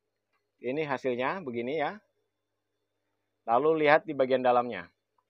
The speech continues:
Nah, begini saja, biasa saja. Kalau mau di bagian sini dikunci sedikit, boleh. Di bagian ujungnya saja dikunci, silahkan ya. Tidak pun tidak masalah. Lalu kita lakukan pada sisi yang sebelahnya, teman-teman, dengan cara yang sama.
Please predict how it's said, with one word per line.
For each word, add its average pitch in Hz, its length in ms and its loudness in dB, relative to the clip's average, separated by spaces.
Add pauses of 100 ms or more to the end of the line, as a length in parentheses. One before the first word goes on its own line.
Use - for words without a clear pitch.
(1800)
Nah, 92 480 -10
begini 110 320 -10
saja, 135 320 -2
biasa 110 240 -4
saja. 104 400 -4 (560)
Kalau 180 240 10
mau 226 240 6
di 196 80 0
bagian 185 480 6
sini 196 240 0
dikunci 175 400 -4
sedikit, 180 560 -2
boleh. 143 480 6
Di 120 80 -6
bagian 123 320 0
ujungnya 127 320 -4
saja 139 300 0
dikunci, 131 420 -8
silahkan 123 560 4
ya. 113 160 -6
Tidak 131 320 0
pun 170 160 -4
tidak 127 240 0
masalah. 110 480 -2 (1040)
Lalu 214 220 12 (100)
kita 247 160 12
lakukan 233 480 8
pada 208 220 10
sisi 226 320 0
yang 240 160 8
sebelahnya, 175 500 2
teman-teman, 160 560 -2
dengan 190 240 2
cara 202 320 10
yang 214 240 6
sama. 220 380 6